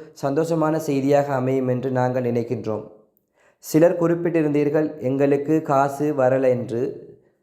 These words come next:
சிலருக்கு காசு இன்னும் அப்டேட் பண்ணிப்படல என்று பயப்பட வேண்டாம். ஓரிரு தினங்களுக்குள் உங்களுக்கான காசு அப்டேட் பண்ணிப்படும்.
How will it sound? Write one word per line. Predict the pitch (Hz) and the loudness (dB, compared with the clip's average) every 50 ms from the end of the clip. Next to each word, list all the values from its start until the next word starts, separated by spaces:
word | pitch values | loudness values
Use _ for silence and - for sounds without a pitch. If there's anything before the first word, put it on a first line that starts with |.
| _ _ _ _ | _ _ _ _
சிலருக்கு | _ - - 147 160 170 165 165 165 175 175 | _ -4 0 4 4 4 4 4 2 0 -2
காசு | 170 165 156 151 156 156 - 156 | 2 2 4 4 4 2 0 -2
இன்னும் | 147 147 151 160 170 170 | -2 -2 -2 -4 -4 -4
அப்டேட் | - 131 123 - 156 165 160 - | -4 -6 -4 -4 -4 -4 -4 -2
பண்ணிப்படல | - 151 135 135 143 135 - 143 123 120 123 123 120 127 127 | -2 -2 0 0 -2 0 2 0 2 2 2 2 2 2 2
என்று | 127 123 120 113 127 151 - - - - - - - - _ | 2 0 -2 -2 -2 -2 -2 -2 -6 -10 -16 -20 -20 -10 _
பயப்பட | - 139 143 147 - 165 151 139 | 2 2 2 2 2 2 2 4
வேண்டாம். | 123 123 120 117 107 117 117 117 123 - - | 4 4 2 0 -2 -2 -2 -2 -4 -8 -4
ஓரிரு | 127 135 151 156 156 156 151 | -2 0 0 0 0 0 0
தினங்களுக்குள் | 143 139 135 135 135 135 131 135 131 135 165 147 131 | 0 2 0 2 2 2 2 2 0 0 0 0 0
உங்களுக்கான | 127 127 131 131 127 131 143 139 131 131 127 | 0 2 0 0 0 0 -2 -2 -2 -2 -2
காசு | 131 139 135 135 131 131 156 135 | -2 0 0 0 0 -2 -4 -4
அப்டேட் | 131 127 135 139 131 131 | -2 0 0 -2 0 0
பண்ணிப்படும். | 135 127 127 123 - - 123 113 117 127 - | -2 -2 -2 -2 -2 -2 -2 0 0 -2 -4